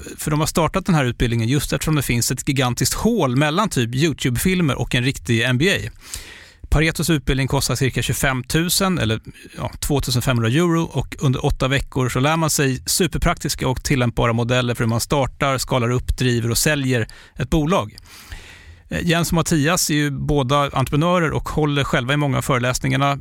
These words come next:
och så har man ett gäng gästföreläsare från olika bolag. Typ en kille som var expansionschef på Spotify, en tjej som kört marknadsföringen på Revolut,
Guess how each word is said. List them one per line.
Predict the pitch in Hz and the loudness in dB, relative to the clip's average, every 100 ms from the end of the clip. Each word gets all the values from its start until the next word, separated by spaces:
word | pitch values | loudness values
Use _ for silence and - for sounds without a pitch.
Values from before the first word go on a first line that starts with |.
| - | -6
och | 143 - | -4 -2
så | |
har | 127 | 0
man | 127 117 | 0 0
ett | - | 0
gäng | 131 120 113 | 0 0 0
gästföreläsare | 127 151 - - 135 160 - 123 | 0 0 0 0 0 0 0 -2
från | 117 123 | 0 0
olika | 113 107 | 0 0
bolag. | 117 110 104 - - - - - - - - - 143 | 0 0 -2 -4 -10 -16 -18 -18 -20 -16 -10 -8 -2
Typ | 156 147 | -2 0
en | |
kille | - 143 131 | -2 -2 0
som | 131 | 0
var | 120 | -2
expansionschef | - 131 147 117 - 131 - | -2 0 0 0 0 -2 0
på | - 117 | 0 0
Spotify, | 110 175 180 165 180 170 170 160 147 | 0 0 0 0 2 2 2 0 -2
en | 127 | -2
tjej | - 135 131 | 0 0 0
som | 131 | 0
kört | 123 117 | 0 0
marknadsföringen | 131 123 127 - 127 123 113 | 0 0 -2 0 0 0 0
på | |
Revolut, | 123 127 160 170 170 - | 0 2 2 0 -2 -10